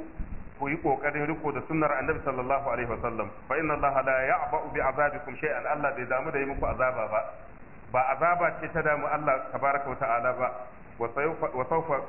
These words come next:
ya'ti qaumun la yadfa'una an anfusihim bi shay'in. Manzon Allah ke cewa nan gaba za a samu wata jama'a da ba su iya kare kansu, wato game da azabar Allah tabaraka wa ta'ala.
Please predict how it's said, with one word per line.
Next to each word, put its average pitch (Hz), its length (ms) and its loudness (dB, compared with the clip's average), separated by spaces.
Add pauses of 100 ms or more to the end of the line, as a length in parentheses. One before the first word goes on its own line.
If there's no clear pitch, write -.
(160)
ya'ti 131 640 -2
qaumun 139 460 0
la 127 180 4
yadfa'una 143 480 -2
an 120 160 2
anfusihim 131 580 -4
bi 120 140 -4
shay'in. 104 240 -4 (340)
Manzon 110 220 0
Allah 139 240 0
ke 110 160 -6
cewa 117 400 2 (160)
nan 135 320 0
gaba 127 320 2 (200)
za 143 120 4
a 135 120 2 (100)
samu 120 260 0
wata 131 240 -2
jama'a 127 340 0
da 113 100 -2
ba 139 280 0
su 139 80 -8
iya 123 160 -2
kare 131 400 0
kansu, 131 400 -4 (540)
wato 127 260 0
game 120 220 2
da 131 180 2
azabar 127 400 4
Allah 131 240 2
tabaraka 120 340 0
wa 113 140 -2
ta'ala. 117 380 4